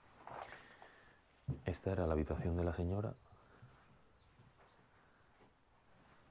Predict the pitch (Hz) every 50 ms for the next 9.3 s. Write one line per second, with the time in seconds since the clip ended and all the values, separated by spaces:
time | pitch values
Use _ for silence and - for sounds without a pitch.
0 | - - - _ - - - - - - - - - - - - - - - -
1 | - - - - - - - - - - - - - - 98 - 85 78 76 73
2 | 76 78 80 82 82 90 95 107 - - - - - - - - - - - -
3 | - - - - - 87 82 82 82 85 82 85 85 87 85 85 85 82 82 80
4 | - 80 80 92 113 - - - _ _ _ _ _ - _ - _ - - -
5 | - - - - - 85 82 82 76 76 73 73 71 71 67 67 67 67 - -
6 | - - - - - _ _ _ _ _ - - - - - - - - - -
7 | - - - - - - - - - - - - _ _ - _ _ - - -
8 | - - - - - - - 82 80 78 80 78 - 78 73 71 71 69 69 69
9 | - - 73 71 - 76